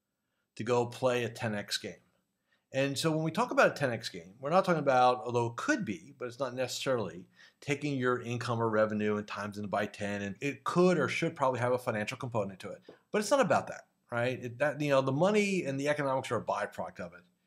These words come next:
The way I would interpret ten X Easier Than Two X is identity. I was just interviewed for a podcast that one of my clients does. And, uh,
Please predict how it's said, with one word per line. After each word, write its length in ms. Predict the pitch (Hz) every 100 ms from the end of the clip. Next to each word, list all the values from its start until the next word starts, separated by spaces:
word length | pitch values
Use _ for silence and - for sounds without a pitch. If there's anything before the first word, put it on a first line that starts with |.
| _ 123
The 160 | 131
way 180 | 147 147
I 240 | 117 156
would 140 | 180 170
interpret 580 | 156 143 123 127 120 117
ten 140 | 127
X 180 | 123 117
Easier 220 | 113 113
Than 100 | 101
Two 300 | - 127 120
X 340 | 98 98 - - _ _ _ 127
is 500 | 123 127 123 120 - 113
identity. 560 | 113 117 101 87 _ _ _ _ _ -
I 80 | 110
was 80 | 110
just 240 | 131 -
interviewed 360 | 135 113 120 120
for 180 | 104
a 100 | 101
podcast 680 | - - 123 120 113 104 -
that 100 | 101
one 100 | 101
of 40 | 95
my 100 | 98
clients 360 | - 185 170
does. 320 | - - - - _ _ _ 117
And, 320 | 104 107 98
uh, 140 | 98